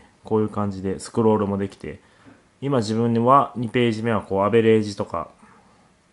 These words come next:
こういう、なんていうんですかね、走ってる最中にはいらないけど、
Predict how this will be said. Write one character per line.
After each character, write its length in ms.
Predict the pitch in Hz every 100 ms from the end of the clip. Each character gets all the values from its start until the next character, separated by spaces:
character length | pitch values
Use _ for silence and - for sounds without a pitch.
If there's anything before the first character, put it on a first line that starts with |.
| _
こ 140 | -
う 60 | 104
い 240 | 101 95
う、 80 | 92 - - -
な 80 |
ん 60 | 101
て 80 | 90
い 20 |
う 20 |
ん 40 | 80
で 40 |
す 80 | -
か 80 | 85
ね、 160 | 87 - - _ _ -
走 260 | 143 -
っ 60 | -
て 100 | 160
る 380 | 131 110 107 - - - - _ _ _ _ _ _
最 320 | - 156 117
中 200 | 120 113
に 120 | 123
は 80 | 110
い 80 | 104
ら 100 | 107
な 140 | 107
い 80 | 101
け 100 | 101
ど、 400 | 113 127 123